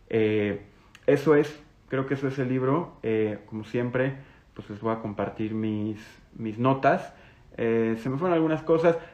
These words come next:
Habla de Pinker en algunas veces. Yo no soy, en veces,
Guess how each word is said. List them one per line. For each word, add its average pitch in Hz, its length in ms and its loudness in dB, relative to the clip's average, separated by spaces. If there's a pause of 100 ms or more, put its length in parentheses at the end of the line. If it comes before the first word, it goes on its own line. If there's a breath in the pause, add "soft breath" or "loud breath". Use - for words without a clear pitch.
Habla 175 280 4
de 165 100 6
Pinker 151 580 2
en 131 120 0
algunas 123 420 -2
veces. 135 420 -2
Yo 117 140 -2
no 113 80 -4
soy, 113 340 -4 (160)
en 120 260 -2
veces, 139 460 0